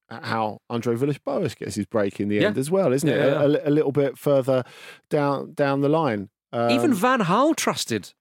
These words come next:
Speaker 2: Mourinho at times, didn't he? He, I mean, he
Speaker 1: Yes,
Speaker 2: had to
Speaker 1: but,
Speaker 2: prove
Speaker 1: but,
Speaker 2: himself.
Speaker 1: but, but he, but he gets to do less coaching with Van Gaal than
Speaker 2: Mm-hmm.
Speaker 1: he did with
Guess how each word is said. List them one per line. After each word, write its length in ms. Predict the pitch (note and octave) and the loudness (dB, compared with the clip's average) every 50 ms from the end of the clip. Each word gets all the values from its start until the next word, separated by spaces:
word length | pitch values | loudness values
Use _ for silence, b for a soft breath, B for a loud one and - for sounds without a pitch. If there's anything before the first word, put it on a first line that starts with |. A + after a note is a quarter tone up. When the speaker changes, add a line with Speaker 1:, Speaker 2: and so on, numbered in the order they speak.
| _ _ A#2+ | _ _ -4
Speaker 2:
Mourinho 600 | A2+ G#2+ G#2+ G2+ F#2 E2 D#2+ D2+ C2+ - - - _ _ _ _ _ | -2 0 0 0 -2 -2 -4 -6 -6 -10 -14 -20 _ _ _ _ _
at 140 | - - - | -14 -12 -12
times, 320 | - - D#2+ D#2 - - | -10 -10 -10 -10 -12 -12
didn't 200 | _ E3 F#3 D#4+ | _ -8 -6 -6
he? 180 | D#4 - - - _ _ _ _ _ _ _ _ _ _ _ _ _ _ | -6 -6 -8 -14 _ _ _ _ _ _ _ _ _ _ _ _ _ _
He, 120 | G#3 - F#3 E3 | -2 0 2 2
I 40 | |
mean, 60 | D#3 - | 2 2
he 0 | |
Speaker 1:
Yes, 80 | D#3 | 2
Speaker 2:
had 100 | F3 F3 | 2 0
to 60 | D#3 | 0
Speaker 1:
but, 40 | C#3+ D3 | 2 2
Speaker 2:
prove 180 | A#3+ C4 F#3+ | 2 4 4
Speaker 1:
but, 60 | D3+ | 4
Speaker 2:
himself. 340 | E3 E3+ E3+ - F#3+ A3 F3+ | 2 2 2 2 2 2 0
Speaker 1:
but, 100 | D#3+ C#3+ | 0 -2
but 100 | - D#3 | 0 2
he, 100 | D3+ D#3 | 2 2
but 160 | D#3 C#3+ C3+ | 0 0 -2
he 60 | C#3+ C3+ | 0 2
gets 220 | D3+ D#3+ D3+ - - | 0 0 0 0 -4
to 60 | D3+ | -4
do 420 | C3 - C#3 C3+ C3 B2+ B2+ B2 - | -2 0 0 2 2 4 2 0 0
less 520 | B2 B2 B2+ C3 C3+ C3 A#2 A2 - - - _ - | 0 0 0 2 2 0 0 -2 -6 -8 -8 _ -14
coaching 680 | - - C3+ B2+ - - - A#2 A2 G#2 G2 G2+ G2+ - | -4 -2 -2 -2 -2 -2 -2 -2 -2 -2 -2 -4 -6 -6
with 280 | A2+ A2+ G#2+ G#2 G2+ F#2+ | -4 -2 -2 -2 -2 -4
Van 300 | G#2 A2+ A2 A2 A2 G#2 | -4 -4 -2 -2 -2 -4
Gaal 280 | G2+ G#2 G#2 G#2 G#2 G2+ | -4 -2 -2 -2 -2 -2
than 80 | G2+ G#2+ | -2 -2
Speaker 2:
Mm-hmm. 80 | G2+ | -4
Speaker 1:
he 60 | G2+ | -2
did 240 | G#2 A2 G#2+ G2+ - | -2 -2 -2 -2 -2
with 340 | A2 G#2 G2+ G2+ G2+ G2 | -2 -2 0 0 -2 -4